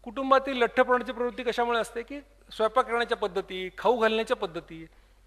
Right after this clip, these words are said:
जिचकार नेहमी म्हणायचे की, आपल्याकडे लोकांना मारण्याच्या दोन पद्धती आहेत. एक उपासमारीने मारतात, ते आपण मेळघाट वगैरे बघतो,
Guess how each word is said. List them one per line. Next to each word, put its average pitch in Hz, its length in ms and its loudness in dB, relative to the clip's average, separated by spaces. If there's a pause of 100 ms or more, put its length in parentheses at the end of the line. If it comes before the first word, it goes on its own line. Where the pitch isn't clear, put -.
(1040)
जिचकार 214 300 -6
नेहमी 226 180 -4
म्हणायचे 160 380 -2
की, 196 160 -12
आपल्याकडे 196 540 -2
लोकांना 190 340 -2
मारण्याच्या 175 440 -2
दोन 208 200 -4
पद्धती 143 360 -6
आहेत. 113 80 -12 (1400)
एक 196 160 -2
उपासमारीने 233 600 2
मारतात, 202 340 0
ते - 360 -12
आपण 190 160 -6
मेळघाट 196 360 4
वगैरे 208 160 2
बघतो, 196 400 -4